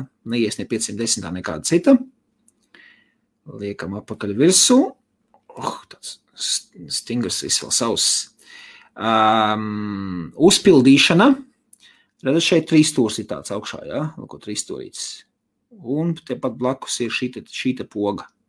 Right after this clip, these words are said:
Tātad, lai uzpildītu, mēs piespiežam podziņu un šo trīs stūrīti stumam prom. Un taisam vaļā.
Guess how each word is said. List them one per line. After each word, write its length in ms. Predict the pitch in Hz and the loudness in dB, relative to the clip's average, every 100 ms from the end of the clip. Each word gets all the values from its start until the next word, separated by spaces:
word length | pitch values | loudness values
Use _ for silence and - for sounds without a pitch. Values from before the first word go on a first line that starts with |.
| _ _ _ _ _ _ | _ _ _ _ _ _
Tātad, 320 | 107 104 98 104 | -12 -8 -6 -2
lai 80 | 110 | 0
uzpildītu, 640 | 151 - 156 127 139 - 220 226 - - | 0 2 4 6 4 6 4 4 -6 -10
mēs 200 | 123 120 - | -6 -4 -2
piespiežam 560 | 139 - 120 113 98 104 - | -2 -2 -4 -4 -8 -10 -6
podziņu 480 | 127 151 190 233 320 269 - 147 | -2 0 4 4 4 0 -4 -4
un 240 | 190 254 220 | 2 2 2
šo 140 | - | -2
trīs 200 | 135 151 | -2 -2
stūrīti 240 | - 127 - | 0 -2 -2
stumam 240 | 127 107 | -6 -6
prom. 240 | 107 92 110 _ _ - | -6 -8 -8 _ _ -16
Un 160 | 147 135 | -14 -12
taisam 300 | 110 95 78 | -12 -12 -14
vaļā. 160 | - | -16